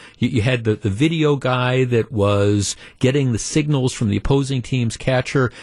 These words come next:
and then relaying that to the clubhouse, and then they were sending signals to the batters so the batters knew whether it was a fastball or a curveball or something like that. And they had this elaborate thing where the players were, like, banging baseball bats and stuff like that. And,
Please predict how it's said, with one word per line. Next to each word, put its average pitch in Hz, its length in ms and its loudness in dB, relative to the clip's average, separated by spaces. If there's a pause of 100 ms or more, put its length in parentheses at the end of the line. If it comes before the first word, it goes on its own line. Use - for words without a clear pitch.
(100)
and 110 160 2
then 107 300 2
relaying 135 640 2
that 117 260 0
to 127 120 0
the 98 140 -4
clubhouse, 135 880 0
and 113 160 2
then 131 180 2
they 127 100 2
were 117 160 2
sending 131 360 0
signals 127 460 -2
to 127 80 -2
the 110 80 2
batters 123 480 0 (180)
so - 160 -2
the 113 80 2
batters 123 440 0
knew 127 180 2
whether 120 240 2
it 123 40 -2
was 117 100 -4
a 123 40 -2
fastball 120 540 0
or 123 120 2
a 107 40 0
curveball 120 560 0
or 113 180 -2
something 127 360 -2
like 117 180 0
that. 117 300 0 (240)
And 123 100 4
they 120 40 2
had 127 120 0
this 127 160 -6
elaborate 123 540 -2
thing 127 260 0
where 120 140 0
the 113 80 -2
players 131 480 0
were, 131 80 0
like, 117 260 -2
banging 123 440 0
baseball 123 520 0
bats 117 480 -2
and 123 160 0
stuff - 320 -4
like 123 220 -2
that. 120 240 0 (360)
And, 123 300 -2